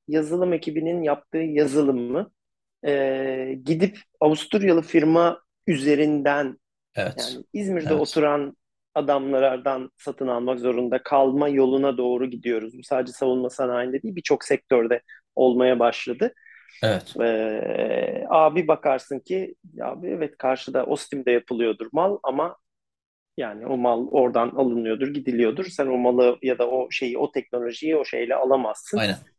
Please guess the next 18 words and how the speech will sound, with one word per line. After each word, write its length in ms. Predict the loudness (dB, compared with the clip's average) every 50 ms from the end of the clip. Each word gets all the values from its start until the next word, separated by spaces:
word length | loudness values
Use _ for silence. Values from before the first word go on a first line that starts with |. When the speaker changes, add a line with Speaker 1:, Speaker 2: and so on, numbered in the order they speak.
| _ _ _ -2 0
Speaker 1:
Ee, 260 | 2 2 2 2 0 -2 0
başka 300 | 0 0 2 4 4 4
bir 40 | 6
alt 280 | 6 6 4 2 -2 -12
bütünün 320 | -8 -4 -2 0 0 2
altında 580 | 2 0 0 0 -2 -6 -4 -2 -2 -2 -4 -4 _ _ _ _ _ _ _
maalesef 480 | -2 -2 0 -2 -4 -4 -4 -4 -4 -4
işte 180 | -6 -8 -8
Fransa 440 | -4 0 2 2 2 2 2 2 0
üzerinden 460 | 0 2 2 0 0 0 0 0 0
alırsın, 380 | -2 -2 -4 -6 -6 -6 -4 -4
İtalya 400 | -4 0 0 2 2 4 2 2
üzerinden 600 | 2 2 0 0 -2 -2 -4 -6 -6 -6 -4 -2
gelir 500 | 0 0 2 0 0 -2 -6 -12 -16 -6 -2
falan 280 | -2 0 0 -2 -2
olur 240 | -2 -4 -4 -4 -4 -2
filan 200 | 0 2 4 4
olur. 240 | 4 2 0 -2